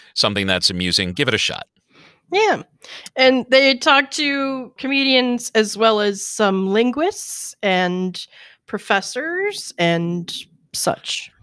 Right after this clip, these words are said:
Speaker 1: And, and yes, exactly. And, and it's fun because they give the historical, uh, they give the history of each word
Speaker 2: Mm-hmm.
Speaker 1: and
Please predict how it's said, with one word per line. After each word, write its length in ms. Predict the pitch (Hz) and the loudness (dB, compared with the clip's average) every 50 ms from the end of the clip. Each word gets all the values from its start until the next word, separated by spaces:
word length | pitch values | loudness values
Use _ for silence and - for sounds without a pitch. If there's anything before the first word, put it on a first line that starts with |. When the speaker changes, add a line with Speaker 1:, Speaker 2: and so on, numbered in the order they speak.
| - - - - - _ - | -20 -20 -20 -20 -20 _ -2
Speaker 1:
And, 180 | 160 156 151 156 | 0 0 2 2
and 380 | 156 139 135 127 - - 123 - | 2 2 2 0 -2 -10 -18 -6
yes, 380 | - 226 240 202 71 - - - - _ | -2 0 0 2 2 0 -2 -2 -4 _
exactly. 600 | - 120 110 120 160 180 170 156 - 113 92 95 | -8 -8 -4 -2 0 0 0 0 -2 -2 -2 0
And, 240 | 98 104 104 98 107 - | 0 -2 -2 -4 -6 -4
and 500 | - 113 110 107 107 101 98 98 90 - - - - | -2 0 2 2 0 0 -4 -8 -10 -12 -14 -4 -2
it's 240 | 127 117 - - - | -2 0 2 2 0
fun 360 | - - 185 196 208 185 147 | 0 2 2 2 2 2 -2
because 360 | 120 120 - - 123 107 92 | -4 -4 -4 -2 -4 -4 -2
they 160 | 95 120 143 156 | 0 0 0 0
give 200 | 135 139 127 104 | -2 -4 -4 -4
the 80 | 104 | -4
historical, 1120 | 95 104 104 90 - - - - 143 143 139 127 123 - - 107 92 90 85 80 80 78 - _ _ _ _ _ _ - _ - _ _ _ _ _ _ - - - | -4 -2 -2 0 0 0 0 0 0 0 0 0 -2 -4 -4 -2 -2 -2 -2 -4 -6 -8 -12 _ _ _ _ _ _ -20 _ -20 _ _ _ _ _ _ -20 -10 -4
uh, 300 | 120 101 95 90 85 82 76 76 78 - 87 85 - | -2 0 0 0 0 -2 -4 -10 -14 -16 -16 -16 -12
they 160 | 95 92 120 | -6 -4 -2
give 160 | 127 143 139 98 | -2 -2 -2 0
the 80 | 104 | -2
history 540 | 92 - 202 208 196 - - 170 143 117 104 | -2 0 0 0 2 0 0 0 0 0 0
of 100 | 98 87 | 0 0
each 280 | 101 92 82 - - - | -2 -4 -4 -6 -10 -10
word 600 | 104 87 98 90 82 76 78 80 87 117 147 - _ _ _ _ _ _ _ - - - - | -8 -6 -6 -4 -4 -4 -4 -4 -4 -6 -8 -10 _ _ _ _ _ _ _ -20 -20 -8 -2
Speaker 2:
Mm-hmm. 140 | 208 202 208 285 | 0 0 2 2
Speaker 1:
and 120 | 127 110 | 0 -2